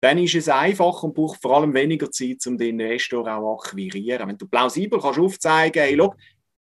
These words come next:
ich brauche für das im Moment in einer Produktion zehn Stunden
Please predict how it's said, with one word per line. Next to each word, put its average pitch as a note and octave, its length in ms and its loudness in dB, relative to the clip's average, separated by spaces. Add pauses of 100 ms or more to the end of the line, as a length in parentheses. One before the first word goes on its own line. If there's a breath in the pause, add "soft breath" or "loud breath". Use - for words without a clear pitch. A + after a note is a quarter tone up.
ich A3 420 -4
brauche F#3+ 360 2
für E3+ 140 0
das D#3+ 320 6
im E3+ 100 0
Moment D#3 480 2
in E3 80 0
einer C#3 120 -2
Produktion D#3 760 0
zehn D#3 320 4
Stunden G3 460 0